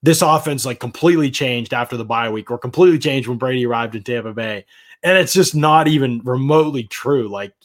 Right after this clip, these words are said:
every offense grows and evolves and starts to de-emphasize some things and emphasize other things when teams are, are, are working, if things are working against them or aren't working against other teams.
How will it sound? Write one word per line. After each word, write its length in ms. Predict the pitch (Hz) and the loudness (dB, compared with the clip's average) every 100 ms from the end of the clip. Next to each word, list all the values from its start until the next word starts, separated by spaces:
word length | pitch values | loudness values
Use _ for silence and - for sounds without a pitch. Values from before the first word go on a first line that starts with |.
| - - | -20 -6
every 200 | 226 185 | 0 4
offense 320 | 160 139 127 | 2 2 -6
grows 480 | - 143 147 143 131 | 2 4 4 2 0
and 80 | 117 | -6
evolves 460 | 131 135 135 117 | -2 2 2 0
and 140 | 117 107 _ _ | -8 -10 _ _
starts 300 | - 156 147 | -2 0 0
to 80 | 127 | -8
de-emphasize 680 | 110 156 139 131 139 135 123 | -4 -2 -2 -6 -4 -4 -4
some 200 | 139 131 | -6 -6
things 280 | 131 135 113 | -4 -6 -6
and 60 | |
emphasize 480 | 127 127 127 135 127 | -8 -8 -6 -4 -4
other 240 | 131 131 120 | -4 -6 -6
things 300 | 127 127 107 | -6 -8 -8
when 200 | 117 110 | -10 -8
teams 300 | 139 127 120 | -4 -4 -2
are, 180 | 117 113 _ _ _ _ | -6 -6 _ _ _ _
are, 500 | 82 104 110 120 135 127 | -16 -10 -4 -2 -2 -2
are 160 | 113 | -4
working, 320 | 104 135 139 139 | 0 -2 -2 -4
if 140 | 123 | -2
things 240 | 127 139 | 0 0
are 80 | 117 | 0
working 320 | 117 131 143 | 0 0 0
against 280 | 123 131 123 | 0 0 -2
them 140 | 127 104 | -6 -2
or 80 | |
aren't 140 | 127 117 | -2 -2
working 280 | 123 123 127 | -4 -4 -4
against 260 | 127 120 | -4 -4
other 160 | 131 123 | -2 -2
teams. 360 | 135 135 123 | -2 -4 -4